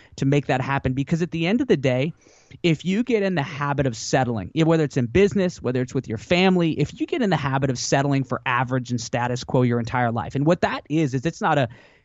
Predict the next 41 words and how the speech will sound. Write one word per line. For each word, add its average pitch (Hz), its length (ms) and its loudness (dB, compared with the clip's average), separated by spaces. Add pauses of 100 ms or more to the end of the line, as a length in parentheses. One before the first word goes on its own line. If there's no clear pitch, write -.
"Gosh, 143 340 2
I'm 139 140 -2
trying 151 260 -2
to 135 80 -4
be 127 140 -4
crappy." 127 480 -4
This 175 180 -2
is 202 80 0
just 185 160 2
if 143 100 -4
you 208 120 -2
get 240 140 -2
to 190 80 0
the 156 80 2
point 160 200 -4
where 147 80 0
you 131 80 2
go, 131 180 2 (460)
"Eh, 190 40 0
you 214 280 4
know, 208 180 6
I 208 120 4
just 208 260 -4
kind 208 200 2
of 175 80 2
okay 147 300 2
with 139 160 2
my 127 140 2
life 127 460 0
and 143 100 0
I'm 180 100 0
trying 143 360 2
kind 123 360 -6
of 127 80 -2
hard," 127 460 2 (500)
that 170 280 2
what 160 260 2
I 185 160 2
know 175 220 4
is 120 120 0
this, - 380 -6